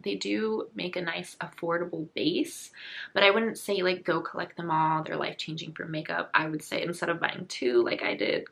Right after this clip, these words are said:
go pick up a matte mac paint pot. I just think that those were, like, a little bit better base for makeup without, like, the drying element that these tend to have. They just can kind of added a little bit of texture and dryness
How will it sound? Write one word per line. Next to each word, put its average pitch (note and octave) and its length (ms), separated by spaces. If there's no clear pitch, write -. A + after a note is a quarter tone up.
go - 160
pick - 220
up - 80
a F3+ 100
matte - 200
mac - 420
paint - 400
pot. D#4 380
I F#3 60
just F3+ 300
think F3+ 200
that - 120
those - 200
were, - 220
like, - 280
a F3+ 60
little F2+ 220
bit - 300
better E3 600
base D#3+ 480
for - 380
makeup - 480
without, - 440
like, - 280
the - 60
drying - 520
element E3 640
that D#3+ 160
these - 240
tend - 240
to - 40
have. - 380
They - 100
just - 260
can F3+ 280
kind F#3 260
of - 100
added - 420
a F#3 40
little E3 280
bit - 280
of - 140
texture - 540
and D#3 200
dryness D3+ 540